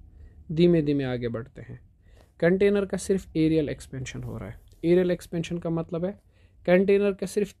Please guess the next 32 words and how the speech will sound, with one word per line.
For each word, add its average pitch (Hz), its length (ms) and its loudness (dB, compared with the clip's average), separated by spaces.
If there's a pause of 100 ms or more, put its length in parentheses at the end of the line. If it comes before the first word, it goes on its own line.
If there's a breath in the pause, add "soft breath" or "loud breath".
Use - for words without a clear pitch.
एरिया 190 360 4
बढ़ 143 220 2
सकता - 360 -12
है 127 100 -8
बस, - 320 -14 (760 soft breath)
बाकी 160 260 4
जो 196 100 2
height 185 360 2
of 185 120 -2
the 175 140 -2
container 185 480 -2
है 233 140 0
ना, 254 100 0
ये 151 180 0
height 151 320 -2
of 139 120 -8
the 131 100 -6 (100)
container, 113 380 -10 (680)
सपोज 170 400 0
मान 180 280 6
लेते 156 320 0
हैं 143 120 -6
कि 143 140 -10
ये 147 100 -6
कांस्टेंट 131 640 -12
है 120 200 -14
ना, 170 140 -6
ऐसा 139 280 -8
अज्यूम 135 360 -4
कर 123 200 -10
लेते 117 260 -10
हैं, 202 120 -12